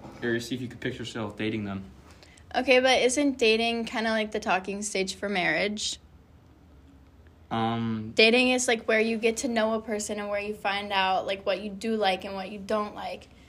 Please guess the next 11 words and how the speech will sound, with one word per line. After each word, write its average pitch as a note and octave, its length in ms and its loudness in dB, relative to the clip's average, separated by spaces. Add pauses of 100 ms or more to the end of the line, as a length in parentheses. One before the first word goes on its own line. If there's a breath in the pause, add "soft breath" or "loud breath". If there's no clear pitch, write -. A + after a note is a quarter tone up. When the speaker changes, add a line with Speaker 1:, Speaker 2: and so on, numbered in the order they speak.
(200 soft breath)
Speaker 2:
So, A3 640 4 (240)
should - 340 0
there A3+ 140 2
be B3+ 140 2
a C4 80 2
talking C4 340 2
stage A#3+ 320 2
if A3 140 -4
you G#3+ 100 -2
have G#3 320 -4
dating? A#3 540 -2